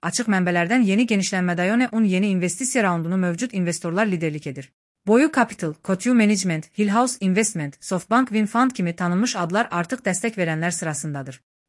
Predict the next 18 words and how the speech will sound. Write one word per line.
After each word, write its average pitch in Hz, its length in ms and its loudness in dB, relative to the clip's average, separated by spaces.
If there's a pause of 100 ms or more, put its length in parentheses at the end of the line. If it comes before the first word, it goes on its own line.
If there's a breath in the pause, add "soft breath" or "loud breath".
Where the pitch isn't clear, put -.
Bundan 214 320 6
əlavə, 185 500 2 (220)
yeni 196 260 4
investorların 202 840 2
da 254 100 2 (100)
prosesə 190 440 -2
qoşulacağı 185 600 0
gözlənilir. 139 540 -4 (400)
Müzakirələrin 233 680 4
son 294 220 4
mərhələdə 214 380 4
olduğu 190 440 0
və 190 160 0
ilin 220 160 4
sonuna 226 320 2
qədər 202 220 2
yekunlaşacağı 185 640 -2
bildirilir. 147 440 -4